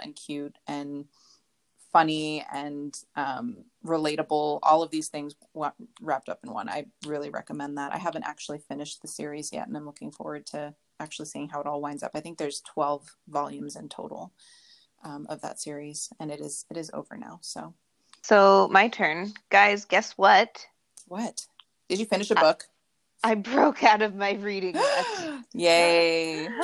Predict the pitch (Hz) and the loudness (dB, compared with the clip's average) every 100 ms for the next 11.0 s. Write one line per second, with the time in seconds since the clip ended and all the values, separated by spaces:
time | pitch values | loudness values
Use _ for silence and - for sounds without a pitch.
0 | 427 427 415 403 262 247 247 - - 240 | 0 2 2 2 0 -2 -2 -6 -6 -6
1 | 233 220 - 208 - - 494 508 233 240 | -6 -8 2 6 8 8 8 8 10 10
2 | 233 220 202 190 175 233 233 233 214 226 | 10 8 6 4 2 0 0 0 -2 -8
3 | - _ 202 208 220 214 220 - 196 190 | -12 _ -6 -6 -6 -10 -6 2 2 2
4 | 185 214 190 190 185 185 196 _ - 180 | 0 -4 -2 -4 -6 -10 -20 _ -4 -4
5 | - 185 - 196 185 180 180 _ _ 175 | -2 -6 -4 -2 -2 -2 -6 _ _ -2
6 | 185 175 170 143 143 185 185 180 180 180 | 2 4 2 -2 2 2 2 -2 0 0
7 | 170 - 175 175 165 165 175 170 202 175 | -2 -2 -4 0 0 0 -4 -6 -4 -4
8 | 165 175 180 185 - _ - 170 170 170 | -2 -2 -2 -6 -12 _ -14 -6 -6 -6
9 | 170 185 170 - 175 165 175 - - - | -4 0 0 2 2 2 0 -6 -8 -2
10 | 160 160 180 185 196 208 208 208 208 | -2 0 0 0 0 4 4 4 2